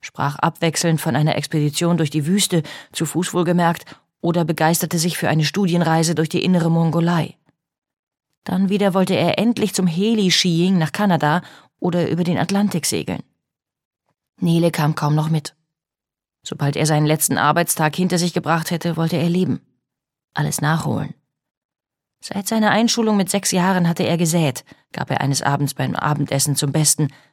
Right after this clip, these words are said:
Jetzt würde die Zeit der Ernte kommen. Aber das Geld dafür würde doch niemals reichen, warf Nele ein. Björn blieb gelassen. Irgendwann würde er ihr wieder etwas tun. Aber eben ohne Druck.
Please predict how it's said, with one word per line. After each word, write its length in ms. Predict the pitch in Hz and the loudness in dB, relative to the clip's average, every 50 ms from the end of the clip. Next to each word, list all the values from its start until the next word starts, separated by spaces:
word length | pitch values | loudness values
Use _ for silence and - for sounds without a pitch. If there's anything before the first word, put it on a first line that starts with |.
| _ _ _ _ _ | _ _ _ _ _
Jetzt 400 | 202 190 180 170 - - - - - | 0 0 0 0 -2 -6 -6 -8 -10
würde 260 | - 165 180 175 165 156 | -4 -2 0 0 0 0
die 140 | 170 180 | -2 -2
Zeit 240 | - - 185 180 - | 0 0 -2 -2 -2
der 100 | 185 - | -2 -2
Ernte 240 | - 151 143 - - | -2 -2 -4 -4 -6
kommen. 300 | - - - - 139 - _ _ _ _ _ _ _ _ _ _ _ _ _ _ _ _ _ _ _ _ _ _ _ _ _ _ _ _ | -8 -8 -8 -8 -10 -12 _ _ _ _ _ _ _ _ _ _ _ _ _ _ _ _ _ _ _ _ _ _ _ _ _ _ _ _
Aber 240 | - 147 131 127 127 | -2 -2 -2 0 -4
das 180 | - - - | -4 -6 -4
Geld 220 | - 156 170 175 - | 0 0 2 2 2
dafür 300 | 170 143 - 131 139 127 | 0 0 0 -2 0 0
würde 160 | 147 - 143 | 0 -2 0
doch 140 | - 143 131 | -2 0 0
niemals 420 | 156 180 185 165 151 143 - 131 | 2 2 4 4 4 2 2 0
reichen, 380 | 135 160 202 220 - - 131 120 | 0 0 0 0 0 -2 -2 -2
warf 180 | 107 95 120 | -2 -2 -2
Nele 240 | 131 123 123 120 98 | -2 -2 0 0 -2
ein. 220 | 69 123 120 - - _ _ _ _ _ _ _ _ _ _ _ _ _ _ _ _ _ _ _ _ _ _ _ _ _ _ _ _ | -2 -2 -4 -6 -8 _ _ _ _ _ _ _ _ _ _ _ _ _ _ _ _ _ _ _ _ _ _ _ _ _ _ _ _
Björn 320 | - 233 233 226 214 185 | -2 0 0 2 2 0
blieb 220 | 156 151 151 147 - | 0 0 -2 -2 -2
gelassen. 380 | - 117 107 123 - - - - _ _ _ _ _ _ _ _ _ _ _ _ _ _ _ _ - | -2 -2 0 0 0 -2 -4 -8 _ _ _ _ _ _ _ _ _ _ _ _ _ _ _ _ -2
Irgendwann 540 | 185 220 214 190 170 156 165 165 165 151 | 0 2 2 2 4 4 4 4 4 4
würde 160 | 147 160 156 156 | 2 2 2 2
er 140 | - 147 | 2 2
ihr 140 | 143 143 139 | 0 0 0
wieder 160 | 147 147 143 | 0 0 -2
etwas 240 | 95 - - 127 - | -2 -2 -4 -4 -4
tun. 300 | - - - - 127 120 - _ _ _ _ _ _ _ _ _ _ _ _ _ _ | -4 -6 -4 -4 -6 -6 -8 _ _ _ _ _ _ _ _ _ _ _ _ _ _
Aber 320 | - 202 190 196 196 185 | -4 -2 0 0 -2 -2
eben 200 | - - 208 220 | -2 -2 0 0
ohne 220 | 196 190 233 240 247 | 0 2 2 0 0
Druck. 320 | - 226 208 - - - | 0 -2 -2 -4 -6 -18